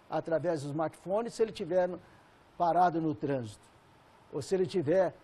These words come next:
no escritório? Ele vai provavelmente acessar os teus programas por ali. Se ele tiver na, durante o jogo na Copa do Mundo, ele também vai querer mandar vídeo, postar vídeo na, na, e colocar fotos no Facebook, et cetera. Tudo isso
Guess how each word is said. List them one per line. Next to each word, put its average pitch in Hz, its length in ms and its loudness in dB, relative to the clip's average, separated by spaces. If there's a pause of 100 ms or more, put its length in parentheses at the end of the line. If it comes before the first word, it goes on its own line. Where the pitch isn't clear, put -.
no 156 60 -6
escritório? 147 560 -4
Ele 202 140 -4
vai 240 180 -4
provavelmente 202 640 -4
acessar 170 440 -4
os 165 80 -4
teus 160 160 -8
programas 160 460 -4
por 190 180 -4
ali. 123 240 -4 (200)
Se - 160 -2
ele 220 80 0
tiver 190 320 0
na, 185 100 0
durante 165 600 -4
o 143 180 -4
jogo 156 320 0
na 151 140 -2
Copa 156 200 -2
do 151 120 -8
Mundo, 190 280 -4
ele 175 120 -4
também 170 280 -4
vai 190 160 -2
querer 175 400 -4 (720)
mandar 156 320 0
vídeo, 147 380 -2
postar 147 320 -4
vídeo 151 400 -4
na, 127 220 -6
na, 143 200 -10 (500)
e 147 120 -6
colocar 156 420 -4
fotos 165 400 -4
no 139 100 -10
Facebook, 151 460 -10
et 143 80 -14
cetera. 120 220 -12
Tudo 262 180 -6
isso 247 180 -8